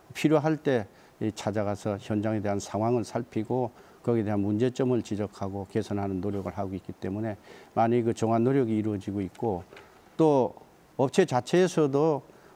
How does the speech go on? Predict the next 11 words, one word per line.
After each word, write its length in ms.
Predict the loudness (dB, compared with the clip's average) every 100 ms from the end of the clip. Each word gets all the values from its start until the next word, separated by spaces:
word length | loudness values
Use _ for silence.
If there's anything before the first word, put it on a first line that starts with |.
| -8
어, 220 | -2 -2 0
자정 360 | 0 0 0
노력을 380 | 0 0 -2 -6 -6
계속 300 | -6 -6 -6
강화하고는 680 | -4 -2 -2 -2 -4 -4 -4
있습니다. 480 | -6 -8 -10 -8 -8
그리고 380 | -4 0 0 -2 -8 -20 -14 -4
또 120 | 0
저희들이 340 | 2 4 2
상생협의회를 920 | 0 2 2 4 2 2 2 0 0 -2
통해서 600 | -2 -2 -2 -2 -4